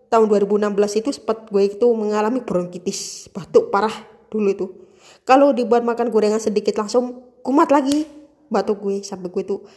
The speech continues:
beresakan ke dokter. "Kenapa sih, Dok?" Gue tuh kalau setiap makan gorengan tuh selalu batuk. Jawabannya itu karena kena bronkitis.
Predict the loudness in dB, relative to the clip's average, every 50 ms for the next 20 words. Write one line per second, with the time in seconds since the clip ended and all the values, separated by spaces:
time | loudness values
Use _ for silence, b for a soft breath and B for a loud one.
0 | B B B -8 -8 -8 -6 -8 -8 -8 -8 -8 -6 -6 -6 -8 -8 -10 -8 -6
1 | -6 -6 -2 -2 -2 -2 0 -2 -4 -2 -2 -4 -4 -4 -12 -20 -20 -20 -20 -6
2 | -6 -2 -2 -2 -2 -4 -6 -12 -4 0 2 2 4 2 2 0 -2 B B B
3 | B B B -10 -10 -10 0 2 2 2 2 -2 -4 -2 -2 -4 -2 -2 -2 -2
4 | -2 -2 -4 -4 -4 -2 0 0 0 0 0 0 -2 0 0 -2 -2 -2 -6 -4
5 | -2 0 0 2 2 2 2 2 0 -2 -2 -4 -8 -10 -8 -4 -4 -4 -2 -2
6 | -2 -2 -2 -4 -4 -4 -4 -4 -4 -8 -12 -8 -8 -8 -8 -8 -14 -18